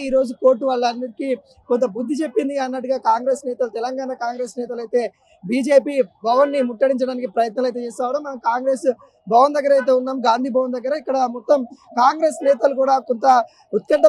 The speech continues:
పరిస్థితి అయితే నెలకొన్న పరిస్థితి అయితే కనబడతా ఉంది. వీళ్ళు ఇక్కడ ఏదైతే మనీ లాండరింగ్ జరగలేదు అన్నట్టుగా వాళ్ళు అయితే చెప్తున్న పరిస్థితి అయితే కనబడతా ఉంది. ఇక్కడ మొత్తానికి ఏదైతే మహిళా కాంగ్రెస్ వాళ్ళని కూడా పోలీసు వాళ్ళు అయితే అరెస్ట్ చేసిన పరిస్థితి అయితే కనబడతా ఉంది.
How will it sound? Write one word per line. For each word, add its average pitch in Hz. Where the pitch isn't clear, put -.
పరిస్థితి 277
అయితే 269
నెలకొన్న 254
పరిస్థితి 247
అయితే 247
కనబడతా 240
ఉంది. 254
వీళ్ళు 269
ఇక్కడ 262
ఏదైతే 285
మనీ 226
లాండరింగ్ 277
జరగలేదు 269
అన్నట్టుగా 247
వాళ్ళు 247
అయితే 226
చెప్తున్న 240
పరిస్థితి 233
అయితే 240
కనబడతా 233
ఉంది. 233
ఇక్కడ 254
మొత్తానికి 262
ఏదైతే 269
మహిళా 262
కాంగ్రెస్ 262
వాళ్ళని 254
కూడా 262
పోలీసు 233
వాళ్ళు 240
అయితే 254
అరెస్ట్ 262
చేసిన 277
పరిస్థితి 262
అయితే 247
కనబడతా 233
ఉంది. 262